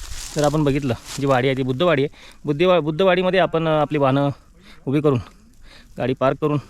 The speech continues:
आपण तिथून प्रवास चालू केलेला आहे सव्वा सहा वाजता. आत्ता वाजलेले सव्वा नऊ, म्हणजे बरोबर तीन तास आपल्याला किल्ल्यावरती पोचायला लागलेत. सकाळचं असूनसुद्धा एवढा वेळ लागला. काटेरी झुडप्यांनी अक्षरशः अंगावरती वरखडे ओढलेले आहेत.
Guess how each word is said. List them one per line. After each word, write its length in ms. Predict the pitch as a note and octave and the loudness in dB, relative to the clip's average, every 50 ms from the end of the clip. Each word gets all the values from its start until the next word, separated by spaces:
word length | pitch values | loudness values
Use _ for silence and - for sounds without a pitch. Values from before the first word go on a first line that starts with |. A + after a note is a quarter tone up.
| - - - - | -18 -20 -14 -12
आपण 200 | - - C3 C3 | -6 -4 -2 -2
तिथून 300 | C#3 A#2+ C3+ C#3 C#3 C3+ B2+ - - - - - - - - - - - - - - | -2 -2 0 0 0 0 -2 -6 -10 -20 -20 -20 -20 -20 -20 -20 -20 -20 -20 -16 -8
प्रवास 260 | - C#3 C#3 C#3+ C#3+ - - - - - - - - - - - - - - - | -2 2 2 2 2 0 -2 -12 -14 -14 -14 -16 -16 -16 -18 -18 -20 -18 -10 -4
चालू 160 | - C3 C#3 D#3+ D#3 | 0 0 0 0 0
केलेला 220 | F3+ F3 D#3+ C#3+ | 2 2 2 2
आहे 100 | C#3+ D#3+ | 0 -2
सव्वा 280 | - - - C#3 D3+ D3 | -4 -4 -2 0 0 0
सहा 180 | - - E3 | 2 2 2
वाजता. 260 | F3 D#3+ - - D#3 E3 - - - - - - - - - - | 2 0 -2 -4 -8 -8 -8 -12 -16 -16 -16 -16 -16 -12 -8 -8
आत्ता 200 | - - - E3+ | -4 0 4 4
वाजलेले 300 | E3+ E3+ F3 F3+ F#3 F3 | 4 4 4 2 0 0
सव्वा 300 | - - D#3 D3 E3 E3+ | 0 0 2 2 2 2
नऊ, 140 | E3 D#3+ E3 E3 - - - - - - - - - - - C#3 | 2 2 0 -2 -4 -10 -14 -16 -16 -18 -18 -16 -16 -10 -4 -2
म्हणजे 160 | C#3+ E3 D#3+ | 0 0 2
बरोबर 340 | C#3+ D3+ D#3+ D#3+ D#3 E3+ E3 | 2 2 2 2 2 0 -2
तीन 220 | - F3+ E3 E3 - | 0 0 0 2 2
तास 140 | E3+ C#3+ - - - - - - - - - - - - - - - - - - | 2 2 0 -2 -8 -14 -16 -16 -18 -18 -16 -16 -16 -18 -18 -18 -20 -16 -12 -8
आपल्याला 260 | C3 C#3+ D3 D3 - | -4 -2 -2 -2 0
किल्ल्यावरती 440 | D#3 C#3+ C#3 D3 D3 D3+ C#3+ - D3+ | 0 2 4 4 4 2 0 -2 -4
पोचायला 360 | - C#3+ C3+ B2+ D3+ D#3 D#3 | -2 0 0 2 2 2 4
लागलेत. 280 | D3 C#3 E3+ E3 C#3 C3 - - - - - - - | 4 2 2 2 0 0 -2 -8 -16 -16 -14 -8 -6
सकाळचं 380 | - - - D3 D3+ - E3 D#3+ | -4 -2 0 0 0 2 0 0
असूनसुद्धा 360 | C#3 - E3 C#3+ D3+ C#3+ D#3+ | 0 0 -2 -2 0 0 2
एवढा 140 | D#3 D3 D3 | 2 4 4
वेळ 160 | D3 D3 D3+ | 2 2 2
लागला. 200 | D3+ C3 B2 C#3 - - - - - - - - - - | 2 2 0 -2 -6 -10 -16 -16 -16 -16 -16 -10 -2 0
काटेरी 280 | D3 C#3 C#3 D#3+ E3+ D#3+ | 2 2 2 2 2 2
झुडप्यांनी 420 | D3+ D#3 D3 E3 D#3+ E3 E3 E3 | 2 2 2 2 2 2 2 2
अक्षरशः 440 | D#3+ C#3+ - - E3 C#3+ - E3 D3+ | 2 2 2 0 -2 0 2 2 2
अंगावरती 480 | C#3+ D3 D3+ D3+ D3 D3 - D3+ D3+ | 4 4 4 2 2 0 0 -2 0
वरखडे 400 | D3 C3+ D#3+ F3 - D#3+ E3 E3 D3+ - - - - - - - - - - - - - - - - - | 2 2 0 0 0 0 0 0 0 -2 -6 -12 -14 -16 -16 -16 -16 -16 -14 -14 -14 -14 -14 -8 -2 0
ओढलेले 300 | C#3+ C#3+ D3+ E3 E3+ E3 | 2 4 4 4 6 4
आहेत. 160 | C#3+ C#3 | 4 4